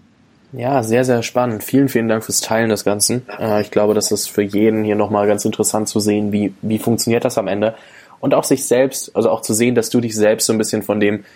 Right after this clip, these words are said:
„Ich entscheide am Ende alles“ Gedanken distanzierst, was ja vielleicht mal der ein oder andere Gründer komplett für sich beansprucht. Und, ähm, du dich davon so ein bisschen wegbewegst und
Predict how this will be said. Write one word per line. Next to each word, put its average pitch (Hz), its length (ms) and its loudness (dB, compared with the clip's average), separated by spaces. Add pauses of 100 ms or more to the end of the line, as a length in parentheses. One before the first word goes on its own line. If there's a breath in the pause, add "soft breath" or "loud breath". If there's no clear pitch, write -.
(140 loud breath)
„Ich - 180 -4
entscheide 107 520 2
am 104 100 -4
Ende 101 320 0
alles“ 107 420 0
Gedanken 98 440 -4
distanzierst, 101 720 -4
was 101 140 -4
ja 107 80 2
vielleicht 104 320 -2
mal 110 300 -2
der 110 160 0
ein 127 120 2
oder 117 160 2
andere 110 240 0
Gründer 117 300 0
komplett 113 400 -2
für 120 100 -4
sich 107 180 -6
beansprucht. 147 640 -4 (540 loud breath)
Und, 110 400 2
ähm, 107 300 0
du 120 80 0
dich 135 120 -4
davon 117 300 0
so 113 80 -4
ein 110 80 -4
bisschen 101 480 -4 (320 soft breath)
wegbewegst 123 540 0
und 110 160 -4